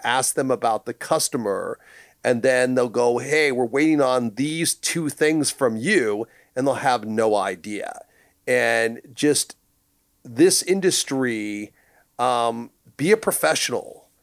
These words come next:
all right? Um, sales are important, but installs is what pays the bills for the company and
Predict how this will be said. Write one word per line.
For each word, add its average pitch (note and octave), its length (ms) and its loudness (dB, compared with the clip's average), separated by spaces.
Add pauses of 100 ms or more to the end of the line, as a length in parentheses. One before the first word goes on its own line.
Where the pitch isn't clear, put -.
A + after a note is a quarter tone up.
(140)
all A#2 100 2
right? C#3+ 460 2
Um, B2 320 -2
sales F#3+ 520 2
are G3+ 120 4
important, G3+ 720 -2 (240)
but C#3+ 140 -2
installs D3+ 840 2
is C3 200 -6
what B2+ 340 -4
pays D#3 460 -2
the C3+ 100 0
bills A#2+ 460 0
for A#2 260 -4
the F#2 140 -6
company E3 640 -2
and B2 100 -8